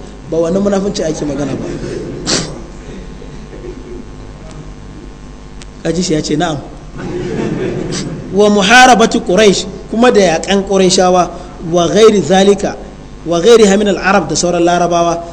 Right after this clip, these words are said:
"alladhina tasaddu li qitalihim", wanda suka tsaya suka fuskance su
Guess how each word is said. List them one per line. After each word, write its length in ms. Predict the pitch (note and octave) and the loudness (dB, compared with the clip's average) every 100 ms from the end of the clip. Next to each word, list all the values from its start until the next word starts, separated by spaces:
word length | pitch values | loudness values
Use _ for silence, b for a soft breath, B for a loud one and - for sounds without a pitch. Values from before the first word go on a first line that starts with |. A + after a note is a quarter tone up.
| B | B
"alladhina 520 | - E3+ E3+ E3+ G#3 F#3+ | -2 2 2 2 2 0
tasaddu 460 | - G#3+ G3 F3 | 2 2 2 2
li 100 | F#3+ | 0
qitalihim", 460 | F#3 - F3 F#3 F#3 | 0 -2 -2 0 -2
wanda 160 | E3+ D#3 | -2 -4
suka 220 | - E3+ | -4 -6
tsaya 260 | - G#3+ | -2 -2
suka 180 | F3 - | -2 -4
fuskance 920 | F3 D#3+ E3 E3 - D#3+ D#3 D3+ D3+ - | -8 -10 -10 -12 -14 -12 -8 -6 -4 -2
su 180 | D3 | -2